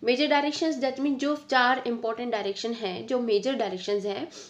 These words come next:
that is north, south, east and west, ठीक है? और इन, ये cardinal पॉइंट्स भी कहलाते हैं, these are also called the cardinal points, ठीक है? और जब इन चारों के बीच में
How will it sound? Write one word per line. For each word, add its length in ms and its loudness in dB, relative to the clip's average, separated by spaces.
that 180 6
is 180 0
north, 300 2
south, 520 2
east 340 -8
and 200 0
west, 380 -2
ठीक 140 0
है? 80 6
और 280 0
इन, 240 0
ये 260 0
cardinal 420 4
पॉइंट्स 320 0
भी 80 -6
कहलाते 420 -2
हैं, 220 -8
these 180 0
are 120 4
also 360 2
called 220 2
the 120 2
cardinal 360 4
points, 240 -8
ठीक 120 0
है? 80 4
और 140 6
जब 320 6
इन 140 6
चारों 520 2
के 200 0
बीच 460 -2
में 400 0